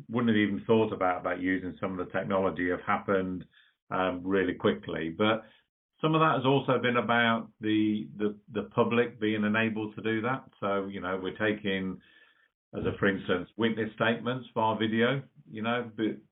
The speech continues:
but because people have been at home, they've got used to video technology. If we'd have said that probably even six months ago, you know, public said, "No, I don't wanna do that. I don't have access to video technology." But,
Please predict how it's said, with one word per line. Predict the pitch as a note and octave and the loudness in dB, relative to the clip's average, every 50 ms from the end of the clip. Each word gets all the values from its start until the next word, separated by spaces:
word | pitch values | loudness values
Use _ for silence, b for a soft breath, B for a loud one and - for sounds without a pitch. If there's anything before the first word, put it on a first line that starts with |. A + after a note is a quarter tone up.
| - | -4
but | A2 A2 G#2 G#2 - | 0 0 2 2 0
because | G#2+ - - B2 A2+ A2+ - | -2 2 2 2 2 2 2
people | A#2 A2 G#2 G#2 G2+ | 2 2 4 2 2
have | G2 | 2
been | G#2+ G#2 | 2 2
at | G#2 G2 F2+ | 0 0 2
home, | G2 G#2 G#2 G#2 G#2 G2+ G2 G2+ G2 | 2 4 4 4 4 2 0 -2 -2
they've | F#2+ G2 F#2+ | -4 -4 -2
got | G#2+ G#2 G2 G2 | -2 -2 -4 -2
used | G2+ F#2+ G#2+ G#2+ G#2 G#2 | -2 0 0 0 0 -2
to | - G2+ | -4 -4
video | F#2 G#2 G2+ G2+ G2+ G2 F#2+ F#2+ | -2 0 2 4 4 2 2 0
technology. | - G#2+ G#2 G#2 G#2 G2 G2 G2 F#2+ - G2+ | -2 -4 -4 -2 -2 -2 -2 -4 -4 -4 -6
If | F#2+ F2+ - | -6 -4 -4
we'd | G2+ F#2 | -4 -4
have | G2 F#2+ - | -4 -6 -4
said | A2 G#2 G2+ - - | -4 -4 -4 -2 -2
that | G2 F#2+ G2 - | -2 -2 -4 -4
probably | - G2 F#2+ F2 F2+ F#2 F#2 F#2+ F#2 F#2 F2+ - _ _ _ _ _ _ _ _ _ _ _ - | -4 -4 -2 -2 -2 -2 0 0 0 -2 -4 -8 _ _ _ _ _ _ _ _ _ _ _ -6
even | G#2 G2+ G#2 G#2 G2 F#2 F2+ - - | -2 0 0 0 0 -2 -4 -4 -2
six | - A2+ - - - | -2 -2 -2 -2 0
months | A2 G#2 G2+ F#2 - - | 2 2 2 2 0 -4
ago, | G2+ - A2+ G#2+ G2+ E2 E2 D#2+ | -2 2 2 2 2 2 0 -2
you | D#2+ - G#2 | -6 -6 -8
know, | G2 E2+ E2+ E2+ D#2+ | -6 -6 -6 -8 -6
public | - G#2 G2+ - F#2 - - | -8 -8 -6 -6 -8 -6 -6
said, | - F#2+ F2+ F2 | -4 -4 -4 -4
"No, | F#2 G2 F#2+ F#2+ F#2+ | -2 -2 0 0 0
I | F#2 F2 | 0 -2
don't | F#2+ F2+ | -2 -4
wanna | F2+ F2+ E2+ | -4 -4 -2
do | F2+ F#2+ F#2 F#2 | 0 0 2 2
that. | F#2+ F#2+ F#2+ - - | 2 2 2 0 -2
I | - - | -2 0
don't | F#2 F#2 F#2 | 0 0 0
have | F2+ F#2 | 0 -2
access | F#2 F#2+ - - - F#2 F2+ - | -4 -4 -4 -4 -4 -4 -4 -4
to | G2+ | -6
video | E2+ E2 F#2 F2 F#2 F#2 F#2 F2+ - | -4 -2 -2 0 2 2 2 0 -2
technology." | - F#2+ F#2+ F#2 F#2 F#2 F#2 F2 - F#2+ F2+ | -4 -6 -6 -4 -2 -2 -2 -2 -2 -2 -2
But, | E2+ F#2 F#2+ F#2+ G2 G2 | 0 2 4 4 4 2